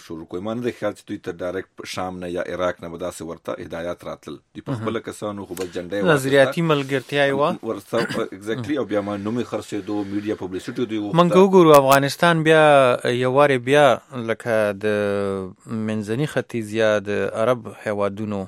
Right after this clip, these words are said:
Speaker 2: د خپلې جګړې لپاره یو بیا میدان جوړ شوی دی. که په بل کوم یو هیواد کې هم داعش دومره فعال نه دی.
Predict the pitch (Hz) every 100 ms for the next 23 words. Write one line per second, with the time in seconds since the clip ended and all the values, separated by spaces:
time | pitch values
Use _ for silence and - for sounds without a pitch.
0 | - 117 104 - - 127 104 107 110 104
1 | 101 107 104 101 98 117 107 101 101 98
2 | 95 92 - 101 98 98 - 107 101 104
3 | 131 117 - 113 113 143 135 135 _ -
4 | 165 139 123 107 113 131 - 131 127 113
5 | 110 120 113 113 110 101 110 107 107 107
6 | 92